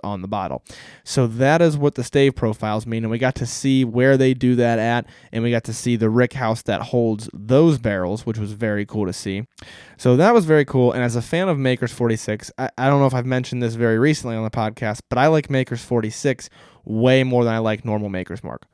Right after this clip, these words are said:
Normal Maker's Mark to me is just a little bit meh. Maker's Mark number forty-six huge fan of. And I like a lot of their stave profiles. Uh, so that was pretty cool to get to see where that was.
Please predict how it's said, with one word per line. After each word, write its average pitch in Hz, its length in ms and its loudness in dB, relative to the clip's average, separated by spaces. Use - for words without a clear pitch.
Normal 185 340 2
Maker's 190 360 0
Mark 175 240 2
to 170 100 -2
me 160 220 0
is 123 140 0
just 131 260 0
a 127 60 -2
little 123 220 0
bit 117 200 0
meh. 123 300 0
Maker's 131 340 2
Mark 131 220 0
number 123 240 -4
forty-six 123 720 -2
huge 117 320 0
fan 80 260 -6
of. 60 240 -10
And 165 140 2
I 165 80 4
like 139 200 2
a 123 60 -2
lot 117 160 2
of 110 60 -4
their 101 120 -2
stave 101 340 -6
profiles. - 560 -10
Uh, 113 200 0
so 113 480 0
that 143 140 2
was 143 120 4
pretty 143 200 -2
cool 135 160 2
to 131 60 2
get 131 120 -2
to 120 80 -6
see 123 200 0
where 120 160 2
that 101 260 -2
was. 101 260 -4